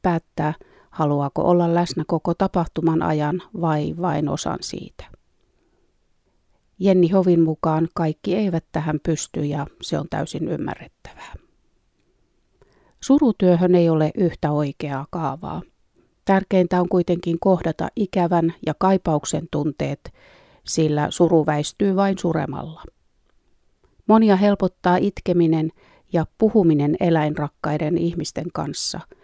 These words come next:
valokuvien katselu tai musiikin kuuntelu. Jotkut haluavat olla yksin omien tunteidensa kanssa, tehdä puutarhatöitä tai liikkua siinä metsässä, jossa lemmikin kanssa liikkuivat.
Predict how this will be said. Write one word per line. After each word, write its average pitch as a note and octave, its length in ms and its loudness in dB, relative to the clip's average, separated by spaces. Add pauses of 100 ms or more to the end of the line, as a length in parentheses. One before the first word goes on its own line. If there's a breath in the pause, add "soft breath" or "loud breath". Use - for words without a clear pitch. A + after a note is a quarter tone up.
(240 soft breath)
valokuvien D#3 640 2
katselu D#3 500 -2
tai D#3 300 -2
musiikin F3 600 -2
kuuntelu. C#3+ 540 -4 (1300)
Jotkut A3 360 0
haluavat F3+ 560 2
olla D#3+ 280 0
yksin E3+ 420 -2
omien D3+ 340 0
tunteidensa D#3 720 -2 (120)
kanssa, - 400 -4 (640 soft breath)
tehdä D3 320 0
puutarhatöitä F3 840 -2
tai D#3 340 -2 (100)
liikkua F#3+ 400 2
siinä G3 360 0
metsässä, F#3+ 540 -2
jossa D3+ 360 -2
lemmikin D3 460 -2
kanssa C#3 360 -6
liikkuivat. - 600 -10